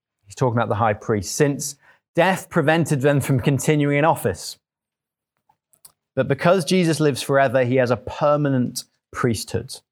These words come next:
Therefore, he is able to save completely those who come to God through him,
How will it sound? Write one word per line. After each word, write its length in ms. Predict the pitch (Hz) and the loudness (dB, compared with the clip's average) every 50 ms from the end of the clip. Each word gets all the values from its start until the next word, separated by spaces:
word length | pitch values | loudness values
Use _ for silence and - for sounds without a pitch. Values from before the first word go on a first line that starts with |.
| _ _ _ _ _ _ _ _ _ _ _ _ _ _ _ _ _ - | _ _ _ _ _ _ _ _ _ _ _ _ _ _ _ _ _ -2
Therefore, 440 | 147 151 180 175 - - 170 147 135 | 0 0 2 0 0 0 0 0 2
he 140 | 143 165 160 | 2 0 0
is 140 | 143 131 - - | 0 -2 -2 0
able 320 | 165 175 185 185 180 165 | 2 2 2 2 0 0
to 100 | 139 147 | -2 -4
save 360 | 135 - 160 147 139 131 - | -2 2 2 2 4 2 0
completely 1000 | - - - 135 131 - - - - 175 185 208 196 - - 131 104 95 95 95 - _ _ _ _ _ _ - | -2 -2 -2 -2 -2 -4 -6 -4 -2 0 0 0 0 -2 -2 -2 -2 -2 -4 -6 -12 _ _ _ _ _ _ 0
those 320 | 120 135 139 139 127 - | 2 2 2 2 0 0
who 100 | 143 131 | -2 -4
come 300 | - - 147 147 147 135 | -2 0 0 0 0 -2
to 100 | - 131 | -2 0
God 260 | 131 135 120 120 110 | 0 2 2 2 0
through 220 | 104 - 123 113 107 | -2 -2 0 0 0
him, 420 | 101 123 123 110 98 98 107 | 0 0 0 0 -2 -4 -6